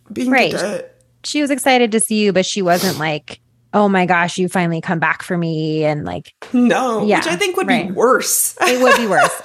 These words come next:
Speaker 2: I completely agree with you. It would be so much worse.
Speaker 1: I think it'd be so much worse. But I think, like, I didn't expect that. And so, and I didn't, like, get all these, like, emotions, I think, till after we left. But, like,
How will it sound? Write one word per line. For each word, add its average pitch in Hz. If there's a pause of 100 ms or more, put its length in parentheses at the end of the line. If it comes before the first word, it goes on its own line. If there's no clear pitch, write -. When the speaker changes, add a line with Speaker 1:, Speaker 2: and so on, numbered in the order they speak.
Speaker 2:
I 453
completely 226
agree 185
with 160
you. 110
It -
would 208
be 220
so 196
much 190
worse. 165
Speaker 1:
I -
think 349
it'd 392
be 294
so 233
much 208
worse. 226
But 202
I 214
think, 262
like, 165 (280)
I 160
didn't 214
expect -
that. 370 (160)
And 214
so, 185 (640)
and 214
I 226
didn't, 269
like, - (640)
get 185
all 202
these, 170
like, 160
emotions, 151
I -
think, -
till 156 (240)
after 196
we 110
left. 339 (360)
But, 262
like, -